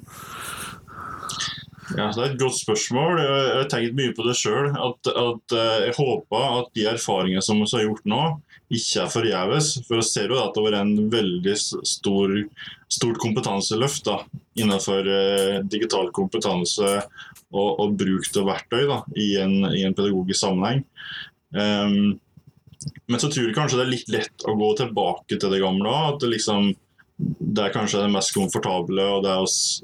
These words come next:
kjenner best fra tidligere. Eh, men jeg håper virkelig at oss på en måte kan ta med oss de gode tingene fra den perioden her inn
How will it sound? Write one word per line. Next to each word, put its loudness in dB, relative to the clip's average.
kjenner 0
best -4
fra 0
tidligere. 0
Eh, 0
men 0
jeg 2
håper 0
virkelig -2
at 0
oss -2
på 0
en 2
måte 0
kan -2
ta 0
med 0
oss -4
de -2
gode 0
tingene 0
fra 0
den 0
perioden 0
her -2
inn 2